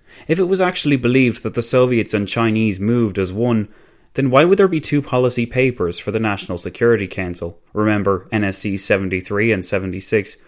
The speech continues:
Why would these have been written up in the first place? Yet the declared perspectives and dangers which the Truman administration could behold were almost more important than what Truman privately believed.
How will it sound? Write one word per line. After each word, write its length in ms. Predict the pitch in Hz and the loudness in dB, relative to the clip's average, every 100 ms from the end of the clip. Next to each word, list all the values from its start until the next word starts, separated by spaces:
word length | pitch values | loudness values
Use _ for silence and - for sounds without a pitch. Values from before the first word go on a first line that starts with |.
| - | -8
Why 140 | - 143 | 0 2
would 140 | 180 | 4
these 160 | 196 180 | 2 0
have 100 | 160 | 0
been 180 | 147 | 0
written 240 | 123 139 131 | 0 0 -2
up 140 | 135 | -2
in 80 | 139 | -2
the 80 | 135 | -4
first 320 | - 160 - | -4 -4 -4
place? 320 | 92 85 - _ _ _ _ _ _ _ _ _ _ _ _ _ _ _ _ _ _ _ _ | -8 -8 -10 _ _ _ _ _ _ _ _ _ _ _ _ _ _ _ _ _ _ _ _
Yet 240 | - 160 160 | -8 -8 -4
the 100 | 165 | -2
declared 640 | 156 - 135 160 175 - | -2 -2 0 2 2 0
perspectives 680 | 135 127 - 110 107 98 90 | -4 -4 0 0 0 -4 0
and 200 | 123 131 | -2 0
dangers 560 | 135 139 120 90 87 | 0 0 -2 -4 -4
which 220 | 98 90 | -6 -8
the 100 | 101 | -10
Truman 320 | 90 131 135 117 | -4 -2 0 0
administration 760 | 107 101 - 107 104 98 92 - _ | -2 -4 -2 -2 -2 -4 -10 -12 _
could 300 | - 104 92 | -2 0 0
behold 540 | 92 92 104 104 90 - - - | -4 0 2 2 0 -6 -20 -2
were 220 | 120 120 | 2 4
almost 400 | 143 160 147 - | 4 2 0 0
more 240 | 113 95 | -4 -2
important 560 | 90 92 147 139 110 92 - _ _ | -4 -2 0 0 -2 -8 -16 _ _
than 160 | 139 143 | -4 -2
what 160 | 131 | -4
Truman 340 | - 151 123 104 | -2 0 0 -4
privately 480 | - 113 104 90 | -4 -4 -4 -6
believed. 480 | 90 92 92 95 95 | -6 -6 -4 -6 -8